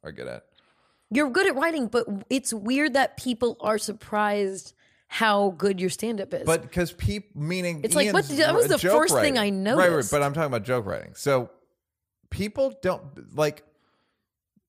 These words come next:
Speaker 1: char-, people really believe charisma.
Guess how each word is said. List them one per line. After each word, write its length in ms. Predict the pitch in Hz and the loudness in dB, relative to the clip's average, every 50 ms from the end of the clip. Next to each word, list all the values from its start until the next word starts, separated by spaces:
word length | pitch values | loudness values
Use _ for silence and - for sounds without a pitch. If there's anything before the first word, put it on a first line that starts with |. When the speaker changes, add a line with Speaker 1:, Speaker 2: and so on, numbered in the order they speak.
| _ _ _ _ _ _ _ _ _ _ _ _ _ _ _ _ _ _ _ - - | _ _ _ _ _ _ _ _ _ _ _ _ _ _ _ _ _ _ _ -14 -10
Speaker 1:
char-, 120 | - - - 123 | -10 -10 -6 -4
people 460 | - - 180 196 214 - 269 254 233 | -2 -2 -2 -2 -2 -4 -6 -6 -6
really 520 | 180 139 123 131 131 135 139 135 135 135 135 | -8 -4 -4 -2 0 0 0 -2 -2 -4 -4
believe 640 | 120 110 127 123 117 107 104 101 101 98 98 98 - | -4 -6 -6 -6 -4 -4 -4 -4 -4 -4 -6 -10 -14
charisma. 640 | - - 107 107 110 120 127 - - - - - | -12 -8 -6 -6 -4 -6 -8 -10 -14 -18 -20 -20